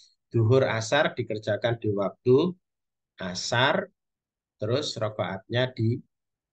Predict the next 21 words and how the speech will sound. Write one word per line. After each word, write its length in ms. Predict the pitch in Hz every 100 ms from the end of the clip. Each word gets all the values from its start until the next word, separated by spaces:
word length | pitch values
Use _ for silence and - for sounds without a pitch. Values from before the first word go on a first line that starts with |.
| _ _ _ - - -
diringkas. 1040 | - 104 104 95 90 90 87 - - - -
Empat 480 | 98 95 120 120
menjadi 560 | 104 92 82 - 117 - - _
dua. 240 | - - - _ _ _ _ _ _ _ _ _ _ _ _ _ _ -
Cuman 240 | 95 139
maghribnya 480 | 143 127 120 104 151
tetap 400 | 139 120 104 -
tiga. 400 | 104 - 92 87 _ _ _ -
Ya, 160 | 85 98
jangan, 400 | 92 90 98 95 - _ _ -
"Pak, 320 | - - - _ _ _ _ _ _ - _ _ _ _
maghribnya 480 | 147 135 143 - 190
dikosor 560 | 180 131 139 139 160 160
sekalian, 400 | 165 156 170 165
Pak, 240 | 160 -
satu 320 | - 135 147
setengah." 560 | - - 139 135 135 107 - _ _
Nggak 160 | - -
bisa. 480 | 90 - 95 -
Nggak 600 | - _ _ _ _ - _ -
bisa, 200 | -